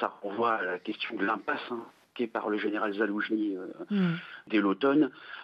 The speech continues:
Speaker 1: euh, d'envisager une, une rupture fondamentale. Alors, je sais que les, le, les Ukrainiens ont ça en tête à,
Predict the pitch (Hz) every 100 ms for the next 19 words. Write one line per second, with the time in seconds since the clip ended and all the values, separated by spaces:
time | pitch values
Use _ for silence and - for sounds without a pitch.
0 | - 101 98 92 117 113 117 104 113 139
1 | 151 120 110 98 90 92 85 113 113 120
2 | - 151 - 120 120 123 120 123 107 90
3 | 78 82 92 - 123 113 98 101 92 95
4 | 101 98 110 - 110 123 120 95 - 104
5 | 101 - 123 -